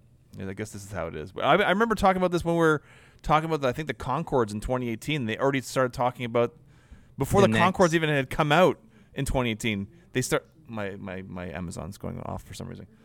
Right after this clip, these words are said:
Speaker 1: Uh, before the, yeah, they were talking about the twenty nineteen, the black and red, uh, the playoff elevens. I'm like,
Speaker 2: Yeah.
Speaker 1: "Fuck, it's a year over a year away. Like, let's <laughs> relax."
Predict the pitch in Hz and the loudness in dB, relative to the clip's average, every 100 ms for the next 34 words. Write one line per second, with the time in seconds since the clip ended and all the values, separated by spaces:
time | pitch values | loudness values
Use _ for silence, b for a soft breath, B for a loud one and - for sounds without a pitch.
0 | B B B - 120 113 110 - 85 82 | B B B 0 4 4 4 0 -14 -16
1 | 135 123 139 143 139 120 107 117 127 131 | -8 -4 0 2 2 2 0 2 2 4
2 | 139 120 - 123 117 113 - 113 101 101 | 4 2 0 -2 0 -2 -2 -4 -2 0
3 | 101 101 98 101 92 85 92 104 95 80 | 0 0 0 0 0 -4 -4 -2 -2 -2
4 | 87 - - 90 87 76 80 90 90 123 | -6 -14 -10 -6 -6 -6 -12 -10 -2 0
5 | 107 98 - 123 127 127 156 175 151 156 | 0 -4 -10 -8 -8 -2 0 0 0 0
6 | 156 135 127 147 131 135 101 107 139 139 | -2 -4 -2 2 2 2 2 -2 -2 -4
7 | 151 156 147 160 - - - - | 0 2 4 2 0 -4 -4 -20